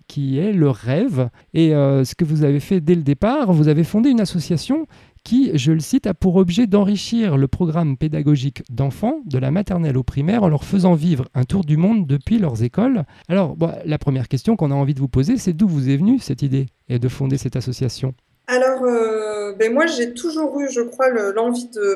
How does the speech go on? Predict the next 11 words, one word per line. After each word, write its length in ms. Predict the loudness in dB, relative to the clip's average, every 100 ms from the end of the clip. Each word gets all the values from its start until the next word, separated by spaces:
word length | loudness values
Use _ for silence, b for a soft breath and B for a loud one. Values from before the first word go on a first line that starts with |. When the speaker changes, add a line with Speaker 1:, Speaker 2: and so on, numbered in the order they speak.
| -2
Speaker 2:
partir 420 | -6 -6 -2 0
avec 240 | 0 -2
mon 240 | -4 -6 -6
sac 240 | -2 2
à 80 | 2
dos 300 | 2 4 2
et 60 |
de 500 | 0 -4 -4 -2 -2 -4 B B B
partir 320 | -4 0 2
à 60 | 2
l'aventure. 640 | 2 0 -4 -2 -2 -4